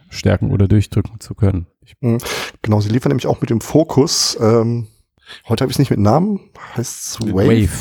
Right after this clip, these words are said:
Speaker 3: Meinst du jetzt?
Speaker 2: Genau.
Speaker 3: Die Wave, ja, ja, genau. Hm.
Speaker 2: <laughs> Ja, ich bin erkältet.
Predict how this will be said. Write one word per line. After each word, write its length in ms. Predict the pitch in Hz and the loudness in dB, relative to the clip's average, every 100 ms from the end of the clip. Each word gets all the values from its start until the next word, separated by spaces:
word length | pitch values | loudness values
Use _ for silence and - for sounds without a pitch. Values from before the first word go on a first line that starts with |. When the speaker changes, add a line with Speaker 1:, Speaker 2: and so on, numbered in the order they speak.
| - | -8
Speaker 3:
Meinst 180 | 104 110 | -8 -8
du 40 | 139 | -8
jetzt? 120 | - | 0
Speaker 2:
Genau. 240 | 135 120 | 2 4
Speaker 3:
Die 60 | 110 | 2
Wave, 60 | 107 | -2
ja, 80 | |
ja, 160 | 101 95 | -4 -8
genau. 200 | 101 151 - | -2 -2 -2
Hm. 240 | 269 98 101 - - | -6 -6 -14 -18 -16
Speaker 2:
<laughs> 260 | 165 - 113 | -18 -14 -4
Ja, 180 | 104 | 0
ich 120 | 104 - | 0 -2
bin 160 | 110 | -6
erkältet. 520 | - - - 123 - | -6 -12 -8 -8 -8